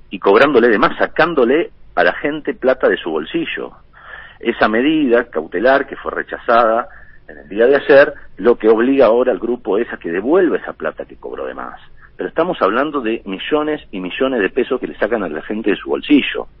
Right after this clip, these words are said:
Entonces, me parece que hay que volver rápidamente a los cauces normales. Los jueces tienen que resolver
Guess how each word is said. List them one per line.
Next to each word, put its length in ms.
Entonces, 480
me 120
parece 260
que 120
hay 100
que 360
volver 440
rápidamente 580
a 40
los 100
cauces 340
normales. 540
Los 160
jueces 400
tienen 300
que 140
resolver 720